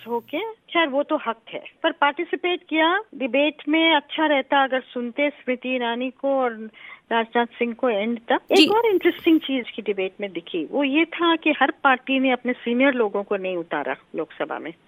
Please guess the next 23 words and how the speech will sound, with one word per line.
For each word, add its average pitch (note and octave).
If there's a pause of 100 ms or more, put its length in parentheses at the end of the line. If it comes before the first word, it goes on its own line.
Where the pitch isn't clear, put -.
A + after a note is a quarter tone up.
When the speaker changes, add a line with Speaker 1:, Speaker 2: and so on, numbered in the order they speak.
(120)
Speaker 1:
शुरुआत C4+ (120)
कांग्रेस A#3 (100)
ने A#3
की A#3
ज्योतिरादित्य A3
सिंधिया B3
से, D4
उसका A3
जवाब F#3+
अनुराग F3+ (100)
ठाकुर B3+
ने C4+
दिया। C4+
लोजपा B3+
के B3
चिराग A3+
पासवान C4+
बोले C4+ (120)
और G#3+
फिर B3+
स्मृति A#3+
ईरानी C#4
थी। D#4+